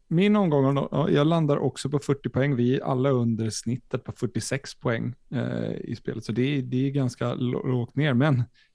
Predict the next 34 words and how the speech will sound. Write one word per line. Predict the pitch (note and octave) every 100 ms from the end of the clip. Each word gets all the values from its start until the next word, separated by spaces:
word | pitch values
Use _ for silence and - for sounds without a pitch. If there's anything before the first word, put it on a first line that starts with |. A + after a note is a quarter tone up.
| _
där | - C3 B2
det | A#2+ C3+
faktiskt | A#2 B2 B2
är |
grönt, | A2+ A2+ - G#2+
det | B2+
är | B2
i, | A#2+ A#2+ B2 B2
i | B2
maratontabellen | D#3 A2+ A2 A2+ A#2 A2 F3+ B2+ A2+ -
för | B2
min | A#2+ G#2+
del. | A2 B2+
Det | C3 D3
är |
lite | E3+ D3+
konstigt, | D3+ C#3 - C3 _ - - _
kanske. | - A#2 -
Eh, | - C3 C3+ C3+ B2+ B2+ - _ _ _ _ _ _ -
men, | D3+ D#3
eh, | D#3 D#3 D3+
jag | E2+ E3 F#3 F3
är | D#3+ D#3+
missnöjd | C#3+ C#3 - B2+ A#2+
såklart | A#2+ B2+ A#2
med | B2
omgången. | A#2+ A2+ A#2+ B2+
Mitt | A#2
kaptensval | - A#2+ - B2+ A2+ C3+ C3
på | B2+
Modesto | A#2+ A2 C3+ - -
gick | C3 A#2
inte | C#3 A#2 G#2 B2+
hem | B2 C#3+